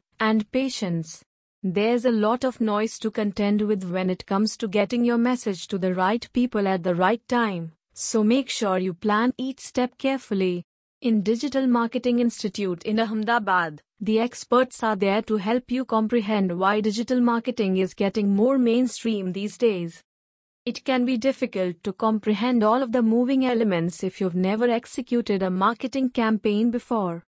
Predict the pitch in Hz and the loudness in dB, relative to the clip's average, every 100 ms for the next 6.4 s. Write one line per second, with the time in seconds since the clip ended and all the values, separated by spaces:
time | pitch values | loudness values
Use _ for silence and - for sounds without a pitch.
0 | _ _ _ 196 247 277 269 269 247 240 | _ _ _ 0 2 2 2 2 2 4
1 | 269 269 262 - 240 233 196 175 - 208 | 4 2 0 -2 0 0 0 -2 -4 -6
2 | 190 214 214 254 240 247 233 226 247 233 | -2 -2 0 0 0 0 0 -2 -2 -4
3 | - 254 - 269 254 - 190 170 170 _ | -4 -8 -4 -4 -4 -2 -2 0 -4 _
4 | - 196 220 214 226 277 - 247 240 240 | -4 2 2 4 2 0 -2 0 2 2
5 | 226 220 185 202 226 233 254 247 226 233 | 0 -2 -4 0 0 0 -2 -2 -2 -4
6 | 226 226 247 | -2 0 2